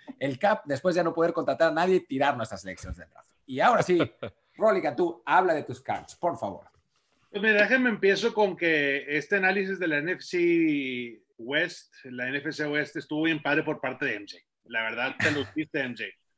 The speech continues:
Speaker 2: ¿Por qué? Porque hay, hay que reconocer, hay que reconocer que los forty-niners están arriba.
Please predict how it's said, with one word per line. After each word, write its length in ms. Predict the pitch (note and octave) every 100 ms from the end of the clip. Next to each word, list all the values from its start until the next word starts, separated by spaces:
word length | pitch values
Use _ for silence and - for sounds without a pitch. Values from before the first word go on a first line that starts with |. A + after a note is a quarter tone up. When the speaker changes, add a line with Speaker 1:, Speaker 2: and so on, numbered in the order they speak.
| _ _ _ _ _
Speaker 2:
¿Por 200 | E3 D#3+
qué? 300 | F3+ F3 B2
Porque 280 | - F#3+ -
hay, 120 | G3+ F3+
hay 120 | F#3+
que 140 | B3
reconocer, 680 | C4 C4+ C4 A3+ G#3 F3+ D3
hay 160 | D3 D#3
que 100 | A#3
reconocer 640 | A#3+ A#3+ A3+ G3+ F3+ E3+
que 80 | F#3+
los 160 | F#3 D#3
forty-niners 400 | E3 E3+ D#3+ D#3
están 160 | D3+
arriba. 340 | D#3+ C3+ G2+